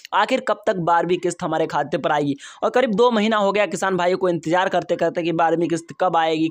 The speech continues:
कब आएगी, लेकिन अभी तक बारहवीं किस्त का एक भी पैसा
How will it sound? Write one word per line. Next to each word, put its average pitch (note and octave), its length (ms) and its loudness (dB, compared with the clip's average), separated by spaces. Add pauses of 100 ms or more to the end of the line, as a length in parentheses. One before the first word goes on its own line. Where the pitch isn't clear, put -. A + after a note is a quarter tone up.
कब F3 140 2
आएगी, E3 240 0
लेकिन E3 180 0
अभी F3 160 0
तक F#3 160 0
बारहवीं D#3 340 -2
किस्त D#3+ 220 -10
का E3 160 -2
एक E3 260 0
भी F3 100 0
पैसा D#3+ 320 0